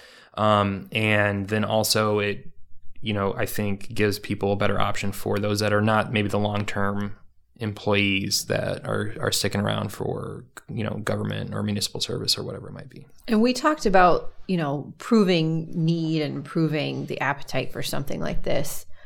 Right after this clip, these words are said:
Speaker 2: with the Invest in Kids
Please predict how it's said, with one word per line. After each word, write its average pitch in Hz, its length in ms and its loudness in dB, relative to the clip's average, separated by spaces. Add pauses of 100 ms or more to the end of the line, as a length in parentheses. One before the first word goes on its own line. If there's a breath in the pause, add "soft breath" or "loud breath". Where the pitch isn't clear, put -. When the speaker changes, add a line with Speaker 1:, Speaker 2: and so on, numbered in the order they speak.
(260 soft breath)
Speaker 2:
with 160 340 2
the 160 420 2
Invest 147 440 2
in 143 140 0
Kids 226 600 4